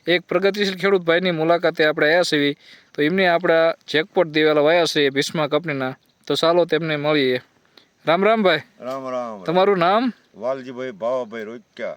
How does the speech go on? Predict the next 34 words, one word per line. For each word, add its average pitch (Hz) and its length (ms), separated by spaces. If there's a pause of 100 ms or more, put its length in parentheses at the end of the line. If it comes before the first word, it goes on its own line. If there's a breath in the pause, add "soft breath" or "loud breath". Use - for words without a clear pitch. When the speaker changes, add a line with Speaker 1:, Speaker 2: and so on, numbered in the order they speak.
(160)
Speaker 1:
ગામ? 170 420 (340 soft breath)
Speaker 2:
ગામ 117 260
ધમરાળા. 117 440 (380 loud breath)
Speaker 1:
બરોબર. 139 400
આપણે 175 220
આ 175 60
કયા 233 300
વાયા 233 220
છે 226 240
એડા? 247 200 (200)
જેકપોટ? 185 640
Speaker 2:
હા, 110 180
જેકપોટ. 107 600
Speaker 1:
ભીષ્મા 180 340
કંપનીના? 165 360 (100)
Speaker 2:
હા, 92 80
ભીષ્મા 98 360
કંપની. - 340
Speaker 1:
અને 147 140
તમે 156 200
લાયા 160 240
તા 208 140
ક્યાંથી? 226 380 (380)
Speaker 2:
સુદામડાથી 131 600
ને. 104 160
Speaker 1:
માનધાતા 170 420
એગ્રો 170 240
સુદામડાથી. 151 520
Speaker 2:
હમ. 104 320 (400 loud breath)
Speaker 1:
કેટલા 233 280
વીઘાના 208 380
વાયા 160 220
છે? 156 160
Speaker 2:
અ, 160 60